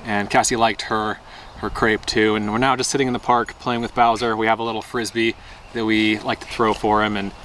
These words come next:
usually he's pretty good at bringing it, bringing it back. He's not so good at catching it. He can catch it maybe one out of, like,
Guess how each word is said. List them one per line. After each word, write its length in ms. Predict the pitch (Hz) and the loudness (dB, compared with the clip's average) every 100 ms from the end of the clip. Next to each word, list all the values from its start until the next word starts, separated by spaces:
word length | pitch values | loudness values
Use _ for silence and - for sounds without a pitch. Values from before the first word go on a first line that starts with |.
| - - - | -16 -14 -2
usually 260 | 220 185 170 | 2 6 6
he's 120 | 135 | 4
pretty 240 | - 143 117 | 2 4 6
good 180 | 120 | 4
at 80 | 113 | 2
bringing 280 | 123 113 107 | 0 0 0
it, 120 | 110 - | -4 -4
bringing 220 | - 113 | 0 2
it 140 | 107 101 | 2 2
back. 240 | 104 104 | 4 2
He's 240 | - - 143 | -2 -4 2
not 160 | 151 | 2
so 80 | 147 | 2
good 140 | 127 | 0
at 100 | 107 | 0
catching 380 | - 120 - 135 | 2 0 0 -4
it. 180 | 139 - - - - - | -4 -6 -20 -20 -20 -6
He 100 | 135 | -6
can 80 | 135 | 2
catch 220 | 180 - | 2 2
it 60 | 143 | 0
maybe 280 | 143 135 | 0 2
one 220 | 127 123 120 | 4 4 2
out 120 | 117 | 0
of, 120 | 107 | 0
like, 260 | 101 92 | -2 -2